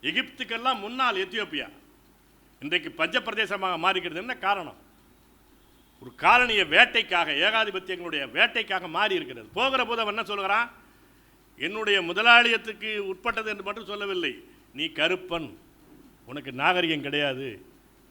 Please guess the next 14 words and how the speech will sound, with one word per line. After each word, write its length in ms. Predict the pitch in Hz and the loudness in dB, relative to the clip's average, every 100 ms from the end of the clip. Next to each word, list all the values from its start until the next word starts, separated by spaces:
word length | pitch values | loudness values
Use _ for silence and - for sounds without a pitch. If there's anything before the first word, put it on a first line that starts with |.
| _ | _
உன்னுடைய 320 | 127 147 143 | -8 -2 -2
மொழியில் 340 | 131 151 196 180 | -2 -2 0 0
ஒன்றும் 280 | 151 175 160 | -2 -6 -8
கிடையாது" 540 | 147 139 131 131 101 - | -4 -4 -4 -10 -12 -12
என்று 440 | 147 190 180 143 | -10 -10 -6 2
ஏற்க 300 | 185 254 247 | 2 2 -2
வைத்து 200 | 208 156 | -4 -6
விட்டான். 300 | 123 - - - _ - _ _ _ _ _ _ _ _ _ _ _ - - _ _ - - - - | -14 -20 -20 -20 _ -20 _ _ _ _ _ _ _ _ _ _ _ -20 -20 _ _ -20 -20 -20 -4
அதை 220 | - 415 | 2 4
வைத்ததற்கு 480 | 339 427 247 214 170 | 6 4 0 -6 -8
பிறகு 480 | 156 165 147 143 131 | -4 -2 0 -2 -6
அவன் 200 | 131 156 | -10 -10
அழிந்து 280 | 143 180 156 | -10 -12 -14
போனான். 240 | 107 90 | -18 -20